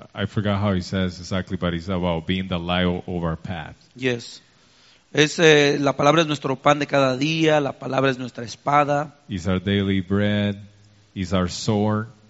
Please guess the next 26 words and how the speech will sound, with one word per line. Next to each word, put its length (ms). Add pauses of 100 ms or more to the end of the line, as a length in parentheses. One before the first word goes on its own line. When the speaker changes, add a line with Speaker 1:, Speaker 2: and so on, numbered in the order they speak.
(460)
Speaker 2:
Este 280
no 100
es 140
tiempo 320
para 260
que 240
haga 240
un 140
estudio 420
bíblico 520
o 120
un 140
estudio 360
de 100
la 100
Biblia, 260
no. 200 (280)
Este 240
es 120
tiempo 280
para 240
que 80
usted 320
lea 220
la 160
Biblia, 520